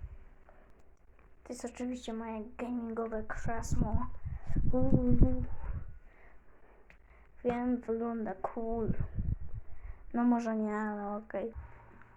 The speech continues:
Okej. <clears throat> Tu jest Nivea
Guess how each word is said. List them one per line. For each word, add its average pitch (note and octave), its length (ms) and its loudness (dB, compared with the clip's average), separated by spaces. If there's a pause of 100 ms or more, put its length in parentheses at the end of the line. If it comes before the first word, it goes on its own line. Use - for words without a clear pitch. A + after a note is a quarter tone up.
(120)
Okej. A#3+ 300 -2 (240)
<clears throat> F4 200 6 (1900)
Tu B3+ 100 -10
jest B3 320 -10 (2000)
Nivea D#4 800 8